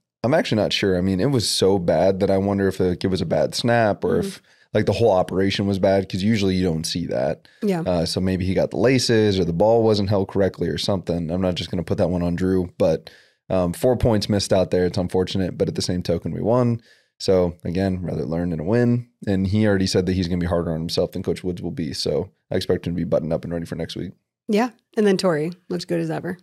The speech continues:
Speaker 1: Torrey looked great. <sighs> Had one that could have been at the two-yard line. That's another one where you're missing Cooper, right?
Speaker 2: Right.
Speaker 1: But, uh, blanking on the guy's name, but number four did his best to try and get it there.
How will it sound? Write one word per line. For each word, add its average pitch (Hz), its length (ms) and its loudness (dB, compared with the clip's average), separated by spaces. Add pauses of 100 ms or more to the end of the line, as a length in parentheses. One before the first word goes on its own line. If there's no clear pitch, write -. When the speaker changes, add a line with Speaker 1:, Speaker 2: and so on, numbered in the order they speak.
Speaker 1:
Torrey 147 240 4
looked 143 200 4
great. 127 460 4
<sighs> - 20 -4
Had 120 680 0
one 123 180 4
that 113 100 2
could 117 160 0
have 107 80 0
been 113 160 2
at 110 100 0
the 110 80 0
two-yard 113 520 2
line. 110 500 2
That's 98 200 0
another 107 260 2
one 107 140 2
where 104 120 4
you're 104 60 2
missing 104 320 0
Cooper, 107 420 2
right? 98 320 4 (100)
Speaker 2:
Right. 82 300 -4 (480)
Speaker 1:
But, - 60 -2
uh, 90 360 2 (1160)
blanking 123 260 2
on 110 60 4
the 107 80 2
guy's 101 180 4
name, 101 200 2
but 98 80 2
number 104 160 2
four 107 280 2
did 104 140 2
his 98 120 0
best 104 380 2
to 110 80 -2
try 101 200 0
and 98 100 -2
get 98 120 0
it 90 100 -2
there. 98 300 2